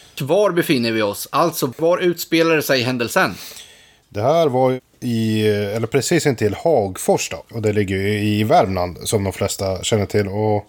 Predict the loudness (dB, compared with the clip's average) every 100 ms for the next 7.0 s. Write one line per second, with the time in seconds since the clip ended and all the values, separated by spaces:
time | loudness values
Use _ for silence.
0 | -2 0 0 0 0 2 2 0 -2 -4
1 | -4 -4 -4 -4 -2 -2 -4 -6 -6 -6
2 | -6 -6 -4 -4 -4 -8 -10 -2 0 4
3 | 4 6 4 4 0 -2 -2 -2 -2 -2
4 | -4 -2 -4 -2 0 0 -2 -2 -2 -2
5 | -4 -6 -10 -18 -4 0 0 0 0 2
6 | 2 4 4 4 -2 -4 -6 -8 -6